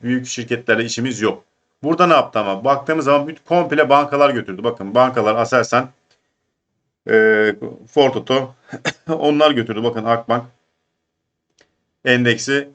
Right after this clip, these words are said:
onlar taşıdı. Paseo, e, ona bakacağız. Onun grafiği bayağı iyiydi. Hala, hala gidiyor maşallah. E, kimler düşmüş? Bis yüz dedim. Ecil, Eczacıbaşı İlaç,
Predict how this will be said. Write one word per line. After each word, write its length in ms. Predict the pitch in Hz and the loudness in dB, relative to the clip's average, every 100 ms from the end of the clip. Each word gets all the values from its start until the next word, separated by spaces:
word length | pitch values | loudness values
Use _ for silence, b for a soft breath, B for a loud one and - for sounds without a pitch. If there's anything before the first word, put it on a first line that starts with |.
| _ | _
onlar 320 | 127 131 135 | -2 2 2
taşıdı. 300 | 127 - 95 | 0 -8 -6
Paseo, 520 | - 131 160 123 120 - _ _ _ _ _ _ | -2 0 2 0 -2 -8 _ _ _ _ _ _
e, 180 | 110 110 | 2 4
ona 260 | 120 143 131 | 4 2 2
bakacağız. 300 | 104 98 113 | -2 -2 -4
Onun 140 | 127 | -2
grafiği 380 | 120 123 123 113 | -2 -2 -2 2
bayağı 280 | 127 139 113 | 4 6 4
iyiydi. 120 | 104 | 4
Hala, 420 | 110 131 123 117 | 4 4 4 4
hala 340 | 120 135 123 127 | 4 4 2 0
gidiyor 320 | 120 120 95 | -2 -4 -4
maşallah. 580 | 92 90 92 92 98 98 - 98 | -4 -6 -6 -6 -6 -8 -16 -10
E, 400 | 98 98 98 98 | -8 -6 -8 -6
kimler 360 | 127 127 135 | -4 0 -2
düşmüş? 380 | 110 - 135 - | -4 -8 -10 -8
Bis 200 | 110 - | -10 -8
yüz 140 | 98 | -6
dedim. 300 | 95 110 135 _ _ _ | -2 -2 -4 _ _ _
Ecil, 320 | - 110 120 117 _ - | -8 -6 -8 -10 _ -8
Eczacıbaşı 640 | 107 107 113 113 107 95 | -6 -2 -2 -2 -4 -4
İlaç, 360 | 101 120 123 | -2 -2 -2